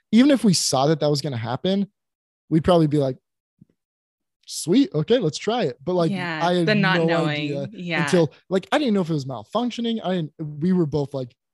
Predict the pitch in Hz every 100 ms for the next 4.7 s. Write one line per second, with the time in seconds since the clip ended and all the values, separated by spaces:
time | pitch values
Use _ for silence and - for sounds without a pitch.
0 | _ _ 113 127 147 123 147 139 135 139
1 | 139 143 139 131 127 - 143 135 123 175
2 | 165 - 160 - 160 - 156 143 - _
3 | - 147 185 170 208 190 175 165 147 -
4 | 165 - - 123 - 190 143